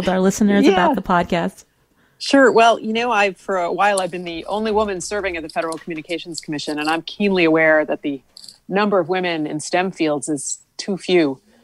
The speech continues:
Speaker 2: So I decided that rather than, you know, playing the sad trombone about that, we were going to, uh, just amplify the voices of some of the women I've been able to meet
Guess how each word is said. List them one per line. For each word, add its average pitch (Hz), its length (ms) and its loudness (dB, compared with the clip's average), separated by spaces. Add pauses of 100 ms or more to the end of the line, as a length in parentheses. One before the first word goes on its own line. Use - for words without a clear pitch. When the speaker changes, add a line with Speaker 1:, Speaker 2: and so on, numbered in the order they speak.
(180)
Speaker 2:
So 160 460 2
I 165 220 2
decided 175 500 -2
that 160 200 -4
rather 165 360 -2
than, 160 180 -8
you 165 80 -8
know, 156 280 -8
playing 233 340 -2
the 190 80 0
sad 175 320 0
trombone 160 480 -2
about 156 320 -4
that, 151 240 -4
we 180 140 -2
were 190 160 0
going 202 480 2
to, 185 400 0
uh, 185 180 -4
just 247 220 -8 (100)
amplify 220 480 -2
the 160 80 -4
voices 170 460 -6
of 156 100 -12
some 170 160 -6
of 170 60 -6
the 165 80 0
women 175 240 0
I've 147 120 -6
been 151 120 -6
able 151 200 -2
to - 120 -10
meet 156 320 -4